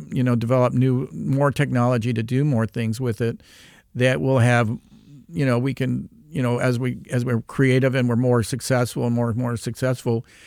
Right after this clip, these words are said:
um, you know, we'll be able to continue to expand our operations. And so what we're, what we're looking at now is to being able to monetize the carbon value that's in our product, because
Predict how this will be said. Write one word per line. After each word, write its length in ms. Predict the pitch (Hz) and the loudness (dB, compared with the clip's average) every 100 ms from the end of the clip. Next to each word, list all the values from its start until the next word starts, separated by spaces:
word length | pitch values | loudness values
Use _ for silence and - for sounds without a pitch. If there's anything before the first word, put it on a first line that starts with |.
| - - - | -20 -20 -8
um, 640 | 175 113 117 117 120 123 - - 185 - 196 214 | 0 2 2 2 -2 -6 -14 -20 _ -20 -20 -8
you 120 | 185 | -2
know, 120 | 143 | 0
we'll 200 | 127 135 | 2 2
be 160 | 123 127 | 2 2
able 200 | 123 120 | 2 0
to 380 | - 120 113 147 - _ | 0 0 0 -4 -12 _
continue 420 | - 131 131 143 127 | 0 0 2 2 2
to 80 | |
expand 380 | 107 - 127 117 | 0 -2 0 0
our 100 | 113 | 2
operations. 600 | 107 - 110 117 - 117 | 0 -2 -2 -2 -4 -4
And 140 | 127 120 | -2 -2
so 300 | - 127 117 - - - - _ | 2 2 2 -6 -20 -20 -20 _
what 220 | - 139 | 0 2
we're, 240 | 147 147 151 | 2 2 2
what 200 | 147 143 | 2 4
we're 140 | 147 | 6
looking 340 | 151 151 156 127 | 6 6 4 2
at 120 | 123 | 2
now 300 | 127 131 127 | 2 2 4
is 140 | 120 - | 2 0
to 100 | 131 | -2
being 240 | 135 127 | 0 2
able 260 | 131 123 120 | 2 0 0
to 520 | - 135 120 123 143 - - | 0 2 2 -2 -6 -12 -14
monetize 1080 | 160 170 147 131 135 143 139 143 127 123 - | -14 -10 -2 2 4 4 2 2 4 2 0
the 180 | 123 | -2
carbon 640 | 101 - 143 147 139 127 113 | -4 0 4 6 6 4 2
value 640 | 113 117 120 127 120 123 - | 2 0 -2 -4 -6 -6 -4
that's 220 | 120 - | -4 -2
in 100 | 127 | -2
our 100 | 113 | -2
product, 400 | 113 127 110 110 | -2 -2 -2 -2
because 400 | 131 - 123 113 | -4 0 0 0